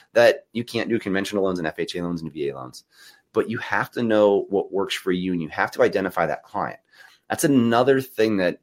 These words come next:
you know, we talk about, you know, a, a lot. I'll plug Next Level a little bit here, but, you know, really, uh, your ideal client profile, knowing who you work with best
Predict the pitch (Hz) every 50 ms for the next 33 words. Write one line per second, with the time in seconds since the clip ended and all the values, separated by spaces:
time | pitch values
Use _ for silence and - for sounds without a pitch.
0 | _ 85 95 95 90 82 76 67 64 - _ _ _ _ - 87 90 85 - -
1 | - 101 101 98 - 92 87 85 80 80 80 80 - - - - - - _ _
2 | _ - 98 98 90 87 82 - _ - 71 - - 87 87 90 87 87 85 -
3 | - 85 80 - _ _ - - 101 90 85 85 80 - - 98 87 78 87 82
4 | 82 80 78 76 80 76 - - 92 87 80 82 78 78 78 - - - - -
5 | _ - 110 113 101 95 90 - - 107 110 123 131 127 131 131 127 123 120 113
6 | 107 104 98 92 90 - - - _ _ _ _ _ - 92 90 92 98 101 92
7 | 90 92 101 95 85 - 92 82 78 67 - - 73 69 67 - - 62 53 -
8 | - _ _ _ _ _ _ _ _ _ _ _ _ - - - - 117 110 110
9 | 113 120 120 123 127 123 120 - - - - - _ _ - - - 135 131 127
10 | 127 127 127 107 104 117 127 131 - 156 156 - - 147 143 151 165 - - -